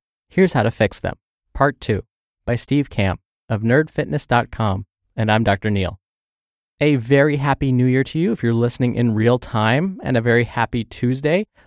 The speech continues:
Welcome back to Optimal Health Daily, where I simply read to you from the best health and fitness blogs for free. I cover fitness, nutrition,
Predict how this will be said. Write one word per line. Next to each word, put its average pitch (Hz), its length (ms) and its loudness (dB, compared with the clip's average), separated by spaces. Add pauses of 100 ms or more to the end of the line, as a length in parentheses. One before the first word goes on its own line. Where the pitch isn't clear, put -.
Welcome 123 300 0
back 113 240 0
to - 160 -8
Optimal 113 380 -2
Health 110 280 -2
Daily, 113 440 0 (100)
where 107 160 -2
I 101 40 0
simply 143 420 -4
read 135 240 -2
to - 120 -8
you 156 200 -2
from 117 180 -4
the 104 80 -4
best 151 440 -2
health 170 260 -4
and 190 120 -6
fitness 143 300 -4
blogs 131 520 0 (220)
for 131 140 -2
free. 107 340 -2 (440)
I - 20 -2
cover 98 300 0
fitness, - 680 -2
nutrition, 160 680 -2